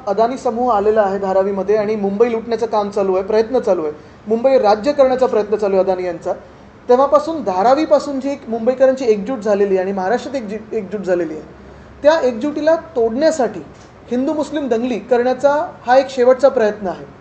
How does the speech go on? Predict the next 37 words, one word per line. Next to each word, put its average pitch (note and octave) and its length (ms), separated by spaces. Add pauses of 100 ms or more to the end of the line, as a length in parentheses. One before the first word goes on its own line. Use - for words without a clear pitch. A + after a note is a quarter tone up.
(260)
तसं C#4 180
पाहायला C#4 280
गेलं C#4+ 280
तर D#4 60
धारावी A#3 460
अख्खच्या C#4 420
अख्खं C#4 220
रिडेव्हलपमेंटला C4+ 600
जाणारच C4 380
आहे. B3 140 (680)
तसं B3 180
पाहायला C4+ 300
गेलं C#4 260
तर C#4+ 120
धारावी A#3+ 420
रिडेव्हलपमेंट C4+ 520
प्लॅनमध्ये D4 340
सगळं C4 240
आलेलं A3+ 240
आहे. - 300 (240)
मग A#3+ 360
ह्या C4+ 140
ज्या D#4 140
काही E4 140
कारवाया B3+ 340
करण्याचा C#4 320
प्रयत्न B3 360
करतायत, G#3+ 360
ते C4 180
एवढ्यासाठीच B3+ 560
करतायत G3+ 340 (360)
कारण C4+ 120
अदानी C4 440
समूहाच्या C4+ 460
घशात G3 360
मुंबई G#3 320
जावी, G#3+ 280